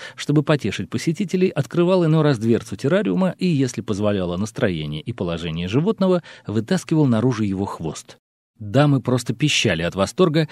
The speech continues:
пытаясь ухватиться и потрогать, а те, кому это удавалось, говорили, что похоже на резину, только как будто на живую.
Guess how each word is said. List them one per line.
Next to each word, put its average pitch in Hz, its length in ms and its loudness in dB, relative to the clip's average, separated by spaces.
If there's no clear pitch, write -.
пытаясь 147 400 4
ухватиться - 580 -6
и 143 140 -4
потрогать, 123 580 -6
а 120 100 -4
те, 113 180 0
кому 92 280 -2
это 85 160 -4
удавалось, 147 520 2
говорили, 156 400 4
что 156 200 -2
похоже 147 440 2
на 147 140 4
резину, 101 500 0
только 165 300 0
как 120 180 -2
будто 120 460 -4
на 123 160 0
живую. 87 520 -2